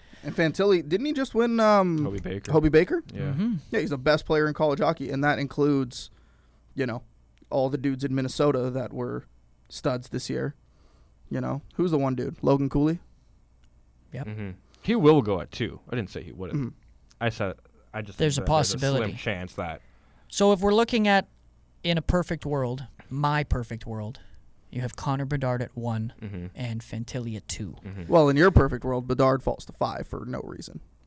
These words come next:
Speaker 3: Well, actually, my theory leading up to this was that Gary Bettman was actually not going to allow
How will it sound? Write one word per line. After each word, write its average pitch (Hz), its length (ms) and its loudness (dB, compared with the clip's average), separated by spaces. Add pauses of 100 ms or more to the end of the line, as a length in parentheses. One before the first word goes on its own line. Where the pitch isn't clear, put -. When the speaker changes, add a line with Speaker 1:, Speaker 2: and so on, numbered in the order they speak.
(1400)
Speaker 3:
Well, 120 220 -6
actually, 113 600 -4
my 117 260 -6
theory 151 720 -6 (680)
leading 143 360 -4
up 156 160 -4
to 123 100 -10
this 104 400 -10
was 120 300 -6
that 113 340 -8 (1040)
Gary 156 220 0
Bettman 147 340 -2
was 123 120 -6
actually 123 440 -6
not 113 540 -6 (280)
going 135 300 -4
to 131 340 -8
allow 117 640 -6